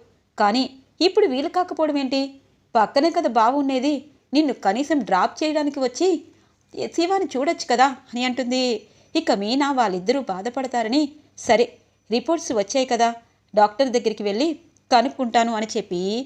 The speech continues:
ఇక మీనా డాక్టర్ని కనుక్కుంటుంది. "చూడండి, రిపోర్ట్స్ వచ్చాయి, అలాగే చెయ్యి నరం మెలిపడింది, అది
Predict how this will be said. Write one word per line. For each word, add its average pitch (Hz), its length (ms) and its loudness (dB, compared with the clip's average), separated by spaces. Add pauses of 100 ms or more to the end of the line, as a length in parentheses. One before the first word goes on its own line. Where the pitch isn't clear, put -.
(260)
ఇక 349 180 2 (560)
మీనా 302 380 2
డాక్టర్ని 240 440 -2
కనుక్కుంటుంది. 226 680 -4 (500)
"చూడండి, 233 420 2 (880)
రిపోర్ట్స్ 294 440 0
వచ్చాయి, 240 460 4 (260)
అలాగే 220 380 4 (400)
చెయ్యి 247 300 2
నరం 240 280 2 (300)
మెలిపడింది, 233 580 0 (420)
అది 202 280 2